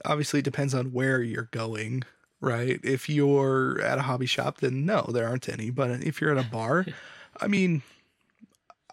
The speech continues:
Speaker 1: honestly, I think it, I think it comes down to, um,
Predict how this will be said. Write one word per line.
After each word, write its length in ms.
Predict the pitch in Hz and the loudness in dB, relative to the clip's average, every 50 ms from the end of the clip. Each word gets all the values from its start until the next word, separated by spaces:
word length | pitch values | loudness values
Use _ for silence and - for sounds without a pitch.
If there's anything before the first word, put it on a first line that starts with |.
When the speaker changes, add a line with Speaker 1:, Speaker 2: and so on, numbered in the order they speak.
| - - - - | -20 -16 -6 -2
Speaker 1:
honestly, 380 | - 180 240 269 202 - 165 151 | 0 2 2 2 2 4 4 4
I 40 | 143 | 4
think 160 | 175 202 175 | 4 4 2
it, 100 | 139 - - | 0 -2 -2
I 80 | - 143 | -2 0
think 160 | 139 196 196 | 0 0 -2
it 60 | 156 | -2
comes 200 | - - 151 139 | -2 0 0 0
down 200 | - 135 135 143 | 2 2 2 0
to, 640 | 139 - - 139 127 123 120 117 110 110 107 101 - - | 0 0 0 0 0 0 -2 -2 -4 -4 -6 -6 -8 -6
um, 540 | 123 120 110 104 101 101 104 107 113 - | -6 -6 -6 -6 -8 -10 -12 -14 -16 -18